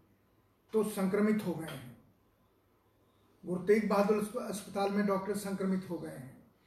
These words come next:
एम्स में हो गए हैं, अ, सफदरजंग अस्पताल में हो गए हैं, हर अस्पताल में संक्रमित हो रहे हैं। क्यों? क्योंकि उनके पास बचाव के साधन नहीं हैं।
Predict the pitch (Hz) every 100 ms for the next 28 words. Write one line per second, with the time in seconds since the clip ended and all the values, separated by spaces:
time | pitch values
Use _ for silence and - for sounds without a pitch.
0 | _ _ 190 214 254 233 240 240 202 196
1 | 196 185 156 160 - - - _ _ _
2 | - 165 170 165 - 208 196 262 269 254
3 | 247 233 233 214 208 190 175 185 185 226
4 | 277 254 254 254 233 233 240 233 233 -
5 | - - 240 233 240 226 - 190 170 160
6 | 156 151 - 240 233 214 196 214 208 190
7 | 185 - 180 185 160 151 165 170 202 196
8 | 170 160 165 156 147 131